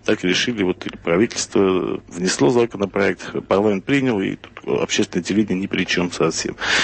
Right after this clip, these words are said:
Это как бы моё предположение, чисто субъективное. Э, можно гадать, почему такой вот закон вот, э, был внесён именно в парламент. Э, ну,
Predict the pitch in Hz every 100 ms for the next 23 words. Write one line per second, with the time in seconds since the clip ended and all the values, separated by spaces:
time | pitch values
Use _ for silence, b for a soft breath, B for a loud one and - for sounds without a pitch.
0 | B B 156 151 127 131 120 110 117 104
1 | 98 87 104 110 110 127 110 95 - -
2 | 98 104 - 104 82 78 - B B B
3 | - 85 90 107 101 - 101 101 85 -
4 | - 90 - 90 - 85 82 92 - 87
5 | 80 - - - 67 - 87 82 90 -
6 | 87 82 82 76 - 95 113 139 127 107
7 | - 87 - - - - -